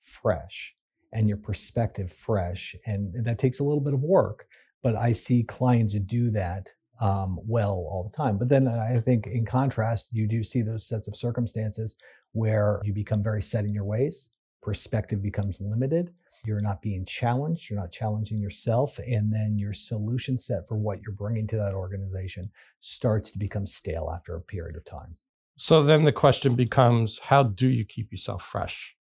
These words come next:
Speaker 2: What are some of the things that a risk manager can do to really stay on the cutting edge of what's going on in the industry?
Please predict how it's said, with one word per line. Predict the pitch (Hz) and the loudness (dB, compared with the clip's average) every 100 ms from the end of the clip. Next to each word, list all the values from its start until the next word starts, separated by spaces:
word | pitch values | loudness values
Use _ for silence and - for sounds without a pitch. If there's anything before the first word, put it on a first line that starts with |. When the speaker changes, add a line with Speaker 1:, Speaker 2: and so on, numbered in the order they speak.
| - | -6
Speaker 2:
What | 123 | -2
are | |
some | - 139 | 2 4
of | 123 | 4
the | 107 | 2
things | 123 113 | 2 2
that | 110 107 | 2 2
a | |
risk | 110 104 | 0 0
manager | 110 110 104 107 | 2 2 2 -2
can | 104 107 | -4 -6
do | 101 107 95 _ _ _ - _ - | -4 -6 -6 _ _ _ -20 _ -6
to | 107 | 0
really | 113 110 107 | 4 6 4
stay | 101 - 110 107 | 2 0 2 4
on | 104 | 4
the | 104 | 2
cutting | - 117 104 107 | 2 2 4 4
edge | 107 98 | 2 0
of | 98 | -2
what's | 101 | -2
going | - 101 104 | -2 -2 2
on | 104 104 | 2 0
in | 101 | -4
the | 104 | -4
industry? | 101 98 - - | -6 -6 -12 -18